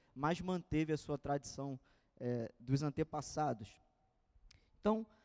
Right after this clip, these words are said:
Neemias estava lá, vivendo na Pérsia, e ele soube da situação de Jerusalém. Jerusalém, a cidade de Deus, A cidade que Deus ama. A única cidade na Bíblia que, eh, tá escrito que Deus ama.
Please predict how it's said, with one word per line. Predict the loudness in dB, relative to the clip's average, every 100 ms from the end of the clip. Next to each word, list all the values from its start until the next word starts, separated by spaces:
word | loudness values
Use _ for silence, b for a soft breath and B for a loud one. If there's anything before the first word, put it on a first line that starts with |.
| b b b b b _ _
Neemias | -2 0 2 0
estava | 2 4 6
lá, | 6 6 2 -2
vivendo | 0 4 2 2
na | 0
Pérsia, | 4 4 2 -4
e | 2
ele | 2 2
soube | -2 -2 4 6 6 0 -6 -8 -16 _ _ _ 2
da | 4
situação | 4 2 2 2 -2
de | 2
Jerusalém. | 2 2 0 -2 -2
Jerusalém, | -4 -4 0 2 2 2
a |
cidade | -2 2 4 4 2
de | 0
Deus, | 4 6 4 -2 -12 b b
A | -4
cidade | -4 4 4 4 2
que |
Deus | 0 2 2
ama. | 2 2 -2 B B
A | 4
única | 6 6 4
cidade | 2 0 4 4 4
na | 2 0
Bíblia | 0 -2 0
que, | 0 -4 -2
eh, | -2 -4 -12 -8 2
tá | 2
escrito | 2 0 -2 -2
que | 0
Deus | 2 2
ama. | 2 2 0